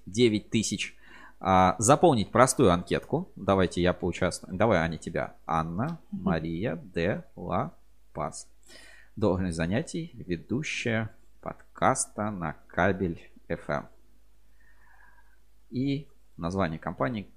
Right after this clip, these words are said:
Speaker 1: Кабель Ф М. Дальше мы заполняем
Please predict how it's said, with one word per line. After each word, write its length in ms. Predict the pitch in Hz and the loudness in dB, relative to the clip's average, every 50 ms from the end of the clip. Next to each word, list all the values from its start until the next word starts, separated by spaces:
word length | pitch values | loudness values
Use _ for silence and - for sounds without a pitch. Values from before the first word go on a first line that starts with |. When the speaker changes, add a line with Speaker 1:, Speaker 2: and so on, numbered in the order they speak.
| - | -4
Speaker 1:
Кабель 360 | - - 110 117 104 98 87 | 0 0 2 2 0 -2 -2
Ф 140 | 73 - - | -6 -8 -10
М. 120 | - - - - - - - - - - - - - - - - - - - - - - - - - - - - - - - - - - - - - - - - - - - - - - - - - - - - - - - - - - - - | -14 -16 -16 -18 -20 -20 -20 -20 -20 -20 -20 -20 -20 -20 -20 -20 -20 -20 -20 -20 -20 -20 -20 -20 -20 -20 -20 -20 -20 -20 -20 -20 -20 -20 -20 -20 -20 -16 -14 -14 -14 -14 -18 -20 -20 -20 -20 -20 -20 -20 -20 -20 -20 -20 -20 -20 -20 -20 -16 0
Дальше 300 | - 131 117 98 - 98 | 2 2 2 2 2 2
мы 120 | 95 120 113 | 2 2 2
заполняем 580 | 95 95 - 98 101 107 107 104 87 82 78 | 2 4 4 4 4 6 4 4 2 2 0